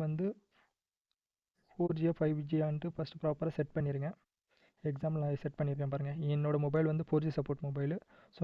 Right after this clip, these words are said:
நான் ஃபோர் ஜின்னு வச்சிருக்கேன். இதே உங்களுக்கு ஃபைவ் ஜி சப்போர்ட் மொபைலா இருந்தா நீங்க ஃபைவ் ஜின்னு செட் பண்ணிக்கோங்க. So, அந்த மாதிரி செட் பண்றதுனாலயும் உங்களோட இன்டர்நெட் ஸ்பீடு இம்ப்ரூவ் ஆகும். அதே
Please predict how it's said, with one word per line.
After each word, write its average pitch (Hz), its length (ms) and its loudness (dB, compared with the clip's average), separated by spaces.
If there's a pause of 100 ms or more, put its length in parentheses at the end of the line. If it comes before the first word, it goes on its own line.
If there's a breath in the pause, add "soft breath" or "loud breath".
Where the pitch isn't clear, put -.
நான் 139 120 0
ஃபோர் 151 200 4
ஜின்னு 156 200 2
வச்சிருக்கேன். 143 380 0 (360 soft breath)
இதே 156 160 2
உங்களுக்கு 156 260 0
ஃபைவ் 151 200 4
ஜி 165 120 2
சப்போர்ட் 151 320 0
மொபைலா 143 340 2
இருந்தா 151 180 -2 (140)
நீங்க 147 180 -2
ஃபைவ் 147 160 4
ஜின்னு 151 180 0
செட் 143 160 -4
பண்ணிக்கோங்க. 143 360 -2 (800 soft breath)
So, - 160 -2
அந்த 151 140 4
மாதிரி 165 160 2
செட் 156 160 0
பண்றதுனாலயும் 151 600 2 (260)
உங்களோட 151 320 4 (220)
இன்டர்நெட் 160 420 2
ஸ்பீடு 147 240 2
இம்ப்ரூவ் 143 300 0
ஆகும். 165 200 0 (480 loud breath)
அதே 151 140 2